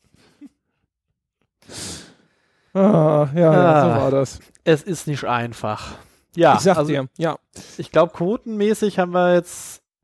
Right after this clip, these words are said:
Speaker 2: also vielleicht, da geht bestimmt noch eine zweite Folge Anekdoten irgendwie mal
Speaker 1: Oh ja.
Speaker 2: raus.
Speaker 1: Ja, ja.
Speaker 2: Können wir dann vielleicht nochmal wiederholen.
Speaker 1: Ich
Speaker 2: Vielleicht
Speaker 1: glaube,
Speaker 2: übernächstes Jahr, André.
Speaker 1: in dem,
Speaker 2: <laughs> Wenn du
Speaker 1: in
Speaker 2: dran
Speaker 1: dem
Speaker 2: denkst.
Speaker 1: Brunnen ist noch Wasser zu holen. Oh mein
Speaker 2: Ja.
Speaker 1: Gott, <laughs> ich reite nur drauf rum. Ja,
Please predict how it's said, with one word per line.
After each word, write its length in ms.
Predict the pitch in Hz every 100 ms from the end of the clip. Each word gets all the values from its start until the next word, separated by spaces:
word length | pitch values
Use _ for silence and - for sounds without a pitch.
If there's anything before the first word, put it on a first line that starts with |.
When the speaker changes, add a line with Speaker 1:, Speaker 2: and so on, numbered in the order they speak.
| _ _ _ _ _ _ _ _ -
Speaker 2:
also 240 | 160 156
vielleicht, 440 | 156 156 170 190 -
da 80 |
geht 180 | 156 180
bestimmt 240 | 170 180 180
noch 100 | 170
eine 100 | 165
zweite 320 | - 147 143
Folge 300 | - 120 117
Anekdoten 500 | 120 113 117 113 107
irgendwie 220 | 113 110
mal 100 | 110
Speaker 1:
Oh 40 | 160
ja. 140 | 147
Speaker 2:
raus. 280 | 107 107 - _ _ _ -
Speaker 1:
Ja, 140 | 156
ja. 100 | 165 139
Speaker 2:
Können 100 | 131
wir 80 |
dann 100 | 135
vielleicht 220 | 131 135 -
nochmal 220 | 139 131
wiederholen. 580 | 131 123 120 107 101 113 _ _
Speaker 1:
Ich 100 | 170
Speaker 2:
Vielleicht 160 | 131 135
Speaker 1:
glaube, 240 | 147 160
Speaker 2:
übernächstes 440 | 160 165 - 160 -
Jahr, 320 | 151 147 123
André. 280 | 120 107 113 - - - -
Speaker 1:
in 120 | 160
dem, 200 | 156 170
Speaker 2:
<laughs> 300 | 98 175 -
Wenn 100 | 160
du 60 |
Speaker 1:
in 40 | 156
Speaker 2:
dran 180 | 151 170
Speaker 1:
dem 40 |
Speaker 2:
denkst. 120 | 147
Speaker 1:
Brunnen 220 | 180 202 196
ist 160 | 170
noch 140 | 185 170
Wasser 280 | 185 185
zu 160 | 160 143
holen. 340 | 160 160 139 139
Oh 200 | 151 139
mein 100 | 127
Speaker 2:
Ja. 120 | 113 -
Speaker 1:
Gott, 140 | 151 113 123
<laughs> 180 | 165 -
ich 320 | 170 - 135
reite 200 | - -
nur 120 | 208
drauf 360 | 160 147 - - -
rum. 180 | 156 - 175 220 175
Ja, 260 | 139 143